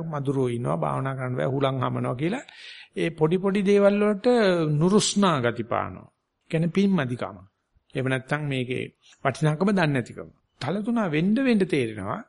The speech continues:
ඔය සීයට සීයක්ම සප්පාය කරන වෙනකන් ඉන්න එපා. පුළු පුළුවන් විදිහට මේකට අප වෙලා නැත්නම් කැප වෙලා කටයුතු කරන්න පුළුවන් නම්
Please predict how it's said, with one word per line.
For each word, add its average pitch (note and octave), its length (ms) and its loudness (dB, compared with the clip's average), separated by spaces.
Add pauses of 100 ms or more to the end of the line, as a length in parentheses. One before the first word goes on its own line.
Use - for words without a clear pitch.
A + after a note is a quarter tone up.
(340)
ඔය - 160 0
සීයට F3 400 4
සීයක්ම D#3+ 380 0
සප්පාය C#3+ 340 2
කරන B2+ 200 -2
වෙනකන් A#2 320 -4
ඉන්න G#2 140 -4
එපා. A2+ 380 -2 (600)
පුළු D3 160 0
පුළුවන් F#3+ 300 0
විදිහට F3 340 2
මේකට D#3 360 -2 (640)
අප B2+ 200 -2
වෙලා G#2+ 400 0 (220)
නැත්නම් C3 380 -4
කැප B2 260 -4
වෙලා A#2 380 0 (580)
කටයුතු F3 340 -4
කරන්න F#3 280 0
පුළුවන් G#3 300 0
නම් A3+ 160 -2